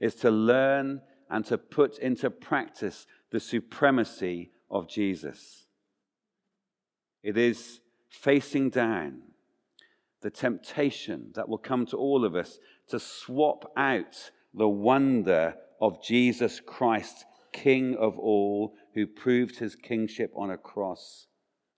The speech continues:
The temptation comes at times to swap that out for other things, for diverting trivialities, for fads, for image, uh, for the glory of the church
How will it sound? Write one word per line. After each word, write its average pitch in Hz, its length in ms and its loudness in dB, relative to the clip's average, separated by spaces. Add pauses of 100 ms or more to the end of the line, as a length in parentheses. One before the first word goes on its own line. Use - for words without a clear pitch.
(420)
The 113 80 -8
temptation 143 640 -2
comes 135 280 -2
at 123 120 -6
times 123 260 -4
to 120 100 -8
swap 131 680 -4
that 135 280 -4
out 104 400 -8 (520)
for 127 500 -2
other 147 260 0
things, 120 480 -2
for 117 140 -6
diverting 123 680 2
trivialities, 113 920 0 (260)
for - 180 -8
fads, - 960 -2 (400)
for 123 280 -6
image, 127 880 0 (520)
uh, 104 120 -10
for 120 160 -4
the 110 120 0
glory 123 520 4
of 107 120 0
the 110 100 -2
church - 760 -4